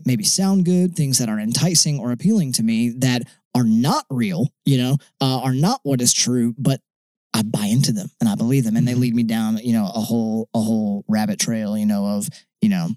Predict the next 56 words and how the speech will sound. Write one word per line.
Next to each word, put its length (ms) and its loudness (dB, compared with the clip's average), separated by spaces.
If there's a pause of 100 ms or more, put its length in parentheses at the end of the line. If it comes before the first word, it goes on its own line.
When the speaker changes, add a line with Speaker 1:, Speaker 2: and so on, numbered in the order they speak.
(100)
Speaker 1:
struggle 480 -2
or 80 -6
sin 480 0
or 240 -4
lack 220 -6
of 80 -6
faith 340 -4
or 220 -4
whatever 280 -4
it 80 -6
may 140 -2
be. 240 -2
And 100 -8
I 60 2
just 160 2
feel 100 -2
like 200 -4
that, 500 -2
that 220 2
notion 360 0
really 140 4
connects 300 -2
to 80 -6
all 220 -6
of 60 -16
us, 360 -4
you 100 2
know, 120 2
like, 80 0
Speaker 2:
Yeah. 180 2
Speaker 1:
we, 140 4
we 200 0
see 380 2
that 300 -8
in 100 2
ourselves. 500 0
And 100 2
it's 120 0
one 100 4
of 60 4
the 80 4
reasons 260 4
why 140 4
here 140 2
at 60 -8
Midtown, 300 2
like, 160 -2
we 140 0
emphasize, 440 0
like, 220 -4 (300)
you 80 4
know, 180 -2
the 120 2
truth 340 0
train 340 -2
and 420 0